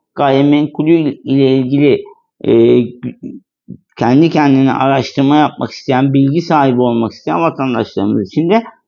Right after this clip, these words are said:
güzel bir uygulamalardır. Üçüncü, dördüncü uygulama ise, dördüncü konuysa burada her ilçenin belediyesinin, e, online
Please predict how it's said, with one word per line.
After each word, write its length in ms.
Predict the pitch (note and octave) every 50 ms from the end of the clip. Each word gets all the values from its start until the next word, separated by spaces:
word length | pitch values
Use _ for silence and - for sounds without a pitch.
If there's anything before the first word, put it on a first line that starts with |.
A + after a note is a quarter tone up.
| _ _ _ _
güzel 360 | - B2 C#3 D#3 D#3 D#3+ D3+
bir 200 | C#3+ D#3 E3+ - -
uygulamalardır. 800 | - C#3 C3 C3 B2 C3 C3 B2+ A#2+ A#2+ A2+ G2+ G2 F#2+ F#2 F#2+ -
Üçüncü, 640 | - D#3+ D#3+ - F#3 F#3 G3+ E3+ F#3 E3+ - -
dördüncü 500 | C#3+ E3+ E3 E3+ E3+ F3 F#3 F3+ F3 F3+
uygulama 600 | G3 - E3 D#3+ D3 B2+ B2+ B2+ A#2+ A#2+ A#2+ B2
ise, 320 | C3+ C3 - - C#3 C#3+ C#3+ C#3+
dördüncü 480 | C#3 C#3 C3+ C3+ D3 D3 D3+ D3 D#3 D#3+ - _ _ _ _ _ _ _ _ _ _ -
konuysa 560 | - C#3 C#3 C3+ B2+ - - D3+ E3 - - - - - - - - - _ _ _ _ _ _ _ _ _ _ _ -
burada 480 | F#2+ B2+ C#3 B2 A2+ C#3 D#3+ E3+ - - - - - - _ - _ _ _ _ _
her 300 | - - D#3+ G3 G#3+ G3
ilçenin 680 | - F3+ G3 G3+ F#3 G3 - G3 F#3 F3 F3 F#3 E3+ D3+
belediyesinin, 1040 | E3+ E3 E3 D#3+ D#3+ D3 D3+ D#3+ D#3+ C3+ - - - D3+ E3+ F#3+ G3 E3+ - _ _ _ _
e, 480 | _ - - - C3+ C3+ C3+ C3+ C3+ B2+
online 640 | B2+ - D3 D#3+ F3 F3 F3+ F3+ F3+ F#3 F#3 F3+ E3+